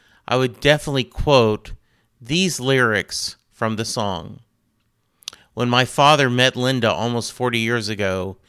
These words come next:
he told my mom that he liked her,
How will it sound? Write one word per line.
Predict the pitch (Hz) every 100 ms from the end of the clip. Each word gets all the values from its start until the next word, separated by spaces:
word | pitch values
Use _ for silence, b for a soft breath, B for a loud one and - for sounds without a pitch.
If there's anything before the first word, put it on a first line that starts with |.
| b b b
he | b 131
told | - 143 156
my | 160
mom | 143 120 113 113 110
that | 110 117
he | 123
liked | 123 123 110 -
her, | 95 98 110